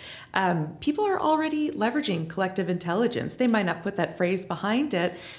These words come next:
but even walking around, you can hear peers discussing best practices.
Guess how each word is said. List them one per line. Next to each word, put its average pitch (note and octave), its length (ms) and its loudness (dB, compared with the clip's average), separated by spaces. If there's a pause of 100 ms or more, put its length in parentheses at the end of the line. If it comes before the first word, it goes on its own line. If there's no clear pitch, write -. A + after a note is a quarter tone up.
but C4+ 120 0
even C#4+ 300 2
walking A#3+ 380 2
around, G3+ 540 2
you F3+ 80 0
can F3+ 160 -2
hear G3+ 480 -2
peers F3 560 -2
discussing E3+ 960 -2 (480)
best - 240 0
practices. D4 960 0